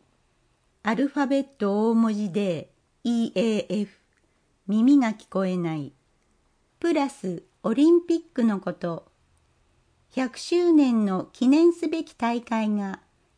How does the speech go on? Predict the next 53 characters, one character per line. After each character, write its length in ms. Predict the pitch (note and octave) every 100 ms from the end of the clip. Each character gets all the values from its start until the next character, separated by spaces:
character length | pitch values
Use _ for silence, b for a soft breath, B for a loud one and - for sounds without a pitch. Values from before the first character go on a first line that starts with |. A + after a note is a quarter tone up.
| -
日 100 | A#3
本 300 | D4+ F4 D#4
で 80 | A#3
初 260 | G#3 G3+
め 160 | D4+ C4
て 140 | A3
開 240 | A3+ A3+ C#4
催 280 | - B3
さ 200 | A#3+ A3
れ 100 | G#3
ま 180 | G3 E3+
す。 220 | E3+ _ _ _ _ _ _ _ _ _ _
デ 140 | - A#3+
フ 160 | E4+
リ 160 | F4+ F4+
ン 120 | F4
ピ 120 | F4
ッ 140 | F4 -
ク 80 | A#3+
の 160 | G#3+
楽 240 | G#3+ A3 C#4+
し 160 | D#4+
み 140 | D#4 D4+
方 280 | D4+ D4 G#3+
を 100 | F#3
知 200 | - E3+
り、 220 | D#3 D3+ - _ _ _ _
選 320 | _ E4 E4+ E4
手 180 | -
に 260 | G#3+ F#3+ - -
応 260 | D4 D4+
援 280 | D#4+ D#4+ D#4
メ 100 | D#4+
ッ 40 |
セ 340 | D#4+ - B3+ A#3+
ー 60 | F3
ジ 120 | G3
を 140 | E3+
伝 360 | F#3 - B3+ C4+
え 40 |
ま 160 | C4 B3+
し 160 | -
ょ 300 | A3+ F#3+ C#3 _ _ _ _ _ _ _ _ _ _ _ _
う。 40 |
日 340 | C#4 D#4+ D4 A3
時、 300 | F#3 E3+ - _ _ _ _ _
十 300 | C4+ D#4 E4+
一 240 | D#4 D#4+
月 280 | D#4 D4+ D4+
五 360 | D4 C#4+ - -
日 260 | B3 A#3
水 460 | - - D4 C#4+ C#4+
曜、 360 | C4+ G3+ E3